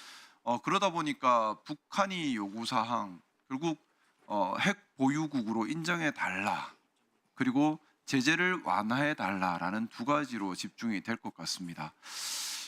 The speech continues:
그리고 미국 트럼프 대통령은 거기에 대해서 긍정적 신호를 계속해서 보내고 있고요.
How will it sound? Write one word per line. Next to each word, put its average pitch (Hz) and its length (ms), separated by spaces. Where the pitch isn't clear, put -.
그리고 151 560
미국 165 360
트럼프 180 280
대통령은 127 580
거기에 139 220
대해서 117 200
긍정적 143 480
신호를 98 300
계속해서 92 360
보내고 107 360
있고요. 95 380